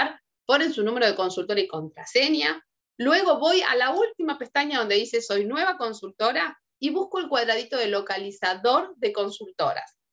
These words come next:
Y ahí completo mis datos y subo una foto. Es muy importante.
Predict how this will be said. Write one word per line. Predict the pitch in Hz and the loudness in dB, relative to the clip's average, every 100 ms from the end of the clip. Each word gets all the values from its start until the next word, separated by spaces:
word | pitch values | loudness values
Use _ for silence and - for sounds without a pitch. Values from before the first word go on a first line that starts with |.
| _ _ - | _ _ 0
Y | 294 233 - _ | 2 2 -2 _
ahí | 190 190 208 269 330 - | 0 2 0 -4 -6 -2
completo | 254 247 240 330 381 359 | -2 -2 -2 -2 2 0
mis | 277 | 2
datos | 247 254 - 330 | 4 2 0 -12
y | 240 | -14
subo | - 294 330 | -6 -4 -2
una | 339 269 | 0 0
foto. | 214 320 - - - _ _ _ - | 2 2 2 0 -18 _ _ _ -2
Es | 240 233 | 0 4
muy | 269 349 359 | 4 6 6
importante. | 311 262 - 139 - - - | 4 0 0 -2 -4 -12 -14